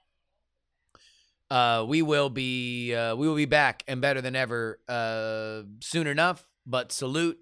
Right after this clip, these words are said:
to everybody that, uh, has either watched me do this show live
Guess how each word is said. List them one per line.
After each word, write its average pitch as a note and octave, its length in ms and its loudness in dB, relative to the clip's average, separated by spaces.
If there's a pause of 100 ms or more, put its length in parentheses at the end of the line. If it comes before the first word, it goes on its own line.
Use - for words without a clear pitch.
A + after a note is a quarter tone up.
to C3+ 160 0
everybody C3 640 0 (540)
that, B2 360 0
uh, A2+ 420 0
has A#2+ 220 -4
either C3 220 0
watched C3+ 360 0
me C#3 220 -4
do C3+ 220 -4
this C#3 180 -2
show C#3+ 300 0
live D3 640 2